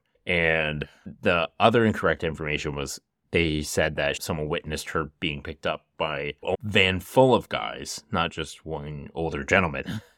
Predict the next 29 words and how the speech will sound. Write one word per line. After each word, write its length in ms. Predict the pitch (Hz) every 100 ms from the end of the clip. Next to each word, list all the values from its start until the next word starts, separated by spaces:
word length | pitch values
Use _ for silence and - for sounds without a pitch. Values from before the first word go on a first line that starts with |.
| -
So 280 | 123 87 -
a 100 | 95
lot 240 | 104 104
of 260 | 101 92 - _ _ _
misinformation 800 | 92 82 92 78 80 87 87 98
was 100 | 98
given 300 | 98 98 98
to 80 | 95
the 80 | 95
police, 400 | 107 104 107 -
and 520 | 65 69 67 65 71 _ -
unfortunately 720 | 78 82 78 - 76 67 67
that 300 | 64 - -
didn't 320 | 73 64 -
help 260 | - -
the 80 | -
investigation. 840 | 65 52 - - - 58 - - - 110
But 240 | 92 - _ -
I 40 |
will 120 | 67
say 260 | 69 101 95
that 280 | 76 62 -
cell 180 | 90 82
phone 220 | 65 -
thing 160 | -
still 220 | - 80 -
bothers 320 | - - -
me. 220 | - - -
Anyway, 460 | 95 69 - 85